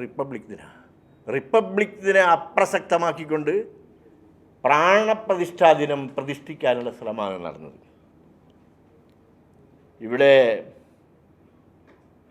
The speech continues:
ഏറ്റവും അവസാനം ഇതാ പ്രഖ്യാപിച്ചിരിക്കുന്നു,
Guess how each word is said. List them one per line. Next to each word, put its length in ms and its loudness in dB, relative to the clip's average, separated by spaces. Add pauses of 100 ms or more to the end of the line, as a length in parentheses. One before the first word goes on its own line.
(2750)
ഏറ്റവും 400 -6
അവസാനം 400 -6 (800)
ഇതാ 220 0
പ്രഖ്യാപിച്ചിരിക്കുന്നു, 760 -6